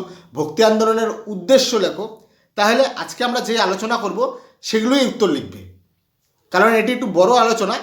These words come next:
এটি পার্টে পার্টে বুঝতে হবে, একবারে বুঝলে মাথায় থাকবে না। তো চলো শুরু করি আজকের আলোচনা। ভক্তি আন্দোলন।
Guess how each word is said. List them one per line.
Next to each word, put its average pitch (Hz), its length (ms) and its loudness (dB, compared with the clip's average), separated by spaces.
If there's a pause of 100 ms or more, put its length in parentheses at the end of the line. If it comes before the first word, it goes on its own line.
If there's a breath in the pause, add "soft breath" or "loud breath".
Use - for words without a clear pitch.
এটি 190 160 -10
পার্টে 202 380 -2
পার্টে 220 280 -2
বুঝতে 170 320 -8
হবে, 117 200 -14 (140)
একবারে 220 340 -4
বুঝলে 208 280 -2
মাথায় 202 260 0
থাকবে 104 260 -10
না। 92 120 -16 (100)
তো 185 100 0 (220)
চলো 214 200 6
শুরু 214 180 -2
করি 262 160 2
আজকের 208 280 -2
আলোচনা। - 640 -6
ভক্তি 185 260 2
আন্দোলন। 151 340 2